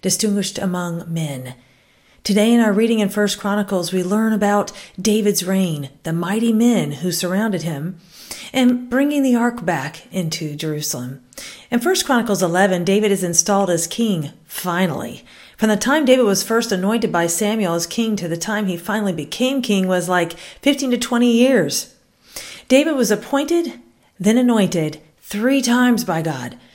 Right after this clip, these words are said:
In First Samuel sixteen thirteen, David is anointed to become king of Israel in the place of King Saul,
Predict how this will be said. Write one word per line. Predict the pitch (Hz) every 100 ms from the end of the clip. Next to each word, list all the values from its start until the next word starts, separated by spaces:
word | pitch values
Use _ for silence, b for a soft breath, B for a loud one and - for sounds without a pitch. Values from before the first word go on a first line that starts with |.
| b -
In | 165
First | 190 190 -
Samuel | 214 214 214
sixteen | 208 226 - 233 220
thirteen, | 233 233 - 277 214
David | 185 185
is | 185
anointed | 196 185 190 190
to | 185
become | 190 - 208
king | 196 226
of | 214
Israel | 214 247 190 151 135
in | 165
the |
place | 160 185 185 185
of | 185
King | 226 214
Saul, | 208 262 254 160 143